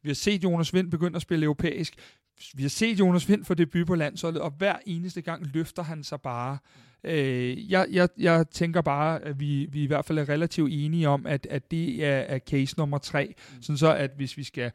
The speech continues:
Speaker 1: konkludere en lille smule på tingene, så kunne vi godt tænke os, at vi skiftede på målmandspositionen, hvis det er muligt, og fik en ind til at, at køre med, sammen med Kalle.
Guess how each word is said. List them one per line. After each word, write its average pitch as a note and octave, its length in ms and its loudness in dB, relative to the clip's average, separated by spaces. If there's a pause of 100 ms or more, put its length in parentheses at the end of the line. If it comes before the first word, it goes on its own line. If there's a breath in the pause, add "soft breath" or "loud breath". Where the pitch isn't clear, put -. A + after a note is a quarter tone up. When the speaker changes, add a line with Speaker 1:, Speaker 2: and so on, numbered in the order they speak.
(200 soft breath)
Speaker 1:
konkludere C#3 580 -4
en G3+ 60 0
lille F3+ 200 -2
smule E3+ 260 -4
på E3 100 -6
tingene, E3 360 -6 (160 loud breath)
så - 140 -4
kunne F3 160 -2
vi D3+ 80 -2 (100)
godt G#3 220 4
tænke G3 320 2
os, - 220 -4 (120)
at C#3+ 220 -2
vi C#3+ 160 2
skiftede F3 380 -4
på D3 100 -2
målmandspositionen, D#3 960 -2
hvis C#3 140 -6
det C3+ 120 -6
er B2 40 -4
muligt, D#3 400 0
og C3 100 -2
fik C#3+ 200 -2
en F#3 240 -6
ind E3 180 -8
til - 120 -8
at, C#3+ 320 -2 (420 soft breath)
at C#3 100 -4
køre D#3+ 280 2
med, A#2 300 -6
sammen - 220 -8
med A2+ 80 -12
Kalle. F#3 360 -2